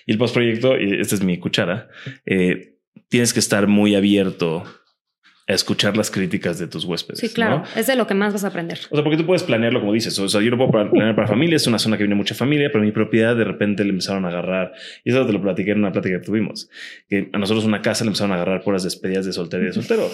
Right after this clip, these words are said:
Speaker 2: <laughs>
Speaker 1: ¿Qué hicimos? Vamos, bienvenidos todas las despedidas de soltera y de soltero que, que quieran, y adecuamos la casa para tal. Pero tienes que estar abierto a eso, ¿no? Y, y much-, muchas veces pasa con el propietario, es lo mismo. "Mi casa no es un hotel", o el, el concepto de Airbnb era otra cosa,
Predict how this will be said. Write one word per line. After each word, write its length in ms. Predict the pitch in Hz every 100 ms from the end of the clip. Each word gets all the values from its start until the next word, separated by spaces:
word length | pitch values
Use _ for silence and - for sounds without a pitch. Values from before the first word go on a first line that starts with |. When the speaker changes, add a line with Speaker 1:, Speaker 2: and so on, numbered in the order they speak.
| - - -
Speaker 2:
<laughs> 400 | - - _ _
Speaker 1:
¿Qué 80 | 104
hicimos? 600 | 95 95 87 156 - - _ _
Vamos, 300 | 90 90 107
bienvenidos 960 | 98 90 - - 101 101 104 151 190 185
todas 160 | 139
las 120 | 135 110
despedidas 280 | - 117
de 80 | 110
soltera 300 | 95 90 107
y 60 | 107
de 20 |
soltero 440 | 92 90 101 98
que, 220 | - 87 -
que 120 | 87
quieran, 480 | 143 165 139 - - _ _
y 120 | 95
adecuamos 440 | 87 87 95 101
la 120 | 120 87
casa 240 | 85 73
para 180 | 78 -
tal. 220 | 165 - - - -
Pero 120 | 110
tienes 160 | 151 -
que 40 |
estar 140 | 131
abierto 460 | 110 104 107 95 98
a 40 |
eso, 200 | 98 -
¿no? 320 | 76 73 143 - - - _
Y, 300 | 110 117 113
y 20 |
much-, 240 | 113 123 139
muchas 220 | 123 135
veces 160 | 123
pasa 160 | 127 113
con 80 | 107
el 40 |
propietario, 540 | 104 110 123 120 127 -
es 80 |
lo 60 | 117
mismo. 440 | 143 147 85 - _ _ _ _
"Mi 140 | 160 156
casa 240 | 175 151
no 80 | 147
es 100 | 135
un 80 | 120
hotel", 400 | - 113 101 - - -
o 480 | 113 110 110 107 107 - - -
el, 300 | 127 127 -
el 180 | 123
concepto 380 | 117 143 202 196
de 60 | 190
Airbnb 220 | 180 170
era 100 | 165
otra 180 | 156 147
cosa, 440 | 156 - 95 -